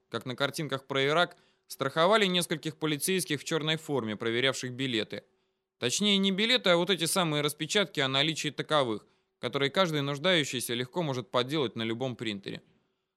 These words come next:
Не столь важно, зачем это ему понадобится. Может быть, он встречать кого-то едет. К моему удивлению, народу в аэропорт по местным меркам ехало немало.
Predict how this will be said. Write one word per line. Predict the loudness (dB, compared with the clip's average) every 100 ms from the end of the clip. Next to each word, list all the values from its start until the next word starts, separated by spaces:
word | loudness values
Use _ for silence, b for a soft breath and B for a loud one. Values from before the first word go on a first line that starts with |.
| _
Не | -4
столь | 4 6
важно, | 6 6 4
зачем | 0 0 0 0
это | 0
ему | -2 0
понадобится. | 0 0 0 -4 -8 -8 -10 -12 _ _ _ _ -6
Может | -6 -4
быть, | -4
он | -6
встречать | -4 -4 0 -2 0
кого-то | -2 -2 -4
едет. | -6 -8 -14 _ _ _ _ _ _ _ _ _ _ _ _ _ _ _ -6
К |
моему | 0 2 4
удивлению, | 2 2 4 4 4
народу | 4 6 4 4
в | 4
аэропорт | 6 6 6 4 4
по | 2
местным | 2 0 0
меркам | 0 0 0 2
ехало | 2 2 0
немало. | 0 0 0 -2 -4